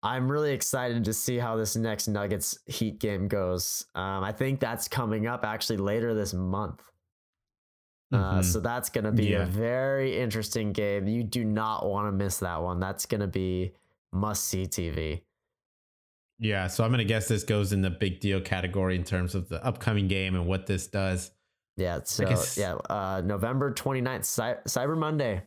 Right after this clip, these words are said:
Speaker 1: for all you retailers out there.
Speaker 2: <laughs>
Speaker 1: <laughs> Um, it's gonna,
Speaker 2: Jokic.
Speaker 1: it's gonna go down.
Speaker 2: Yeah, this will be an exciting one. Uh, big deal or forgetful. We got a bunch of injuries here. Colin Sexton suffering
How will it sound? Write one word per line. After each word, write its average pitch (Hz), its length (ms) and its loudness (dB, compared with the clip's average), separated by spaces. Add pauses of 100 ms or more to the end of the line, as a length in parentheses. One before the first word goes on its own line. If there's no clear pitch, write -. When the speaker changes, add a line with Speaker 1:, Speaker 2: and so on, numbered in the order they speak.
(100)
Speaker 1:
for 110 180 0
all 110 160 2
you 107 140 2
retailers 98 540 0
out 87 220 -2
there. 87 320 2
Speaker 2:
<laughs> - 60 -8 (640)
Speaker 1:
<laughs> 156 420 2
Um, 101 400 0
it's 107 140 0
gonna, 123 340 0
Speaker 2:
Jokic. 117 260 4
Speaker 1:
it's 127 160 4
gonna 160 240 2
go 120 180 2
down. 98 560 -2 (1160)
Speaker 2:
Yeah, 95 540 0
this 107 160 2
will 107 80 4
be 107 140 2
an 107 60 2
exciting 98 480 2
one. 95 400 2 (300)
Uh, 104 400 0 (300)
big 127 180 2
deal 135 200 4
or 120 60 4
forgetful. 120 420 2
We 117 80 4
got 113 160 2
a 107 40 2
bunch 123 280 2
of 127 80 -2
injuries 110 520 2
here. 107 240 2
Colin 117 420 2
Sexton 110 520 0
suffering 101 560 0